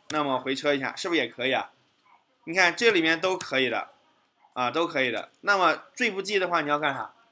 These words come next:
你是不是写一个测试的链接就可以了？我们写一个脚本，然后呢，我们写一个测试链接，那么点派，那这里面写什么呀？是不是就是导包啊？导 Redis 这个包是吧？是不是啊？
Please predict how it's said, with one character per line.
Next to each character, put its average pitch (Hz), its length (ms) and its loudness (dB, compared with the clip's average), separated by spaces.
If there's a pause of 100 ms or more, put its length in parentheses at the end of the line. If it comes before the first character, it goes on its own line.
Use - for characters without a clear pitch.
(120)
你 165 100 -6
是 190 100 -2
不 226 60 2
是 214 60 4
写 143 240 0
一 156 40 0
个 170 80 0
测 185 200 -4
试 180 180 -4
的 120 360 -2
链 156 200 0
接 165 160 0
就 156 160 -4
可 117 140 -10
以 107 40 -4
了？ 98 220 -6 (460)
我 139 100 0
们 185 100 -2
写 170 180 0
一 - 20 2
个 160 80 0
脚 147 180 2
本， 139 240 -2
然 127 160 -4
后 151 80 -2
呢， 131 240 -4 (280)
我 123 100 -8
们 147 120 -6
写 139 200 -6
一 123 40 -4
个 135 80 -6
测 147 160 -8
试 143 140 -8
链 143 180 -8
接， 127 300 -4 (420)
那 170 120 0
么 151 100 0
点 139 180 -6
派， 139 360 -2 (360)
那 147 140 -2
这 175 100 0
里 180 60 0
面 165 160 0
写 151 180 -2
什 131 80 -10
么 127 60 -6
呀？ 143 220 -2 (500)
是 - 140 -2
不 196 80 2
是 180 160 8
就 170 120 -2
是 160 120 -4
导 135 240 0
包 147 160 6
啊？ 143 260 4 (120)
导 135 140 0
Redis 156 440 0
这 131 80 -6
个 127 60 -8
包 127 220 2
是 131 60 -8
吧？ 113 280 -2 (800)
是 165 120 -8
不 160 40 -4
是 165 60 6
啊？ 123 260 4